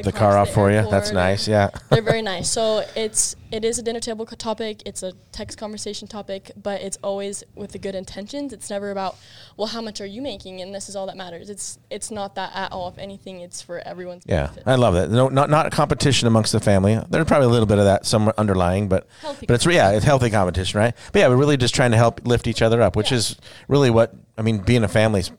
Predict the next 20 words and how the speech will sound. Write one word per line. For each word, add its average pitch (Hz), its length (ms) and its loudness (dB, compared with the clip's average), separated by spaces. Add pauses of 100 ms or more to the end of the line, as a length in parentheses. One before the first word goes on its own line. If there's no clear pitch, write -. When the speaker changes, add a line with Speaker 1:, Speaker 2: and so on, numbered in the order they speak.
Speaker 2:
that's 92 200 -6
what 95 120 0
we're 82 100 2
all 82 120 4
about. 76 340 0
Speaker 1:
Yeah. - 80 -8
Speaker 2:
So. 78 180 -8 (1080)
Yeah. 78 200 -4 (800)
Um, 120 340 2 (520)
last, 113 320 -2
maybe 113 200 -6
my 107 160 -2
last 101 260 -2
question, 104 320 -6
one 101 120 -6
of 95 80 -8
the 95 60 -6
last 95 200 -4
two - 80 -12
questions. 95 460 -8